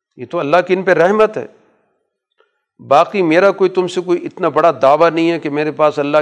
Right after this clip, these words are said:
کے خزانے ہیں اور میں مستقبل کی ساری باتیں جانتا ہوں یا میں ب-، اس دنیا کے اندر فرشتہ ہوں، ان میں سے کوئی بات میرے دعوے میں شامل نہیں۔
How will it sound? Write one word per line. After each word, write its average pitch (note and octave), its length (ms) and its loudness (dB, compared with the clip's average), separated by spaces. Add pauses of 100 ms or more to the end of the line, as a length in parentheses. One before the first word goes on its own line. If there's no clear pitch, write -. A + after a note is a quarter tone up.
کے D3+ 60 -6
خزانے C3+ 560 -2
ہیں C#3+ 240 -2 (500)
اور C#3+ 180 0
میں D#3 140 -2
مستقبل D#3 500 -4
کی D3 160 -4
ساری C#3+ 300 0
باتیں C3+ 360 0
جانتا C#3+ 400 -2
ہوں C#3 360 -6 (400)
یا C3+ 120 0
میں D3 200 0
ب-، C3+ 180 -6 (520)
اس - 180 -14 (120)
دنیا D3+ 260 -2
کے D3 120 -6
اندر C#3+ 160 -2
فرشتہ C#3 460 -6 (100)
ہوں، C#3 260 -4 (960)
ان D#3+ 160 -6
میں D#3+ 80 -6
سے D#3+ 200 -8
کوئی F3+ 220 4
بات D#3+ 280 2
میرے D3+ 180 0
دعوے C3+ 320 2
میں D3+ 120 -4
شامل B2 340 -8
نہیں۔ G#2+ 220 -16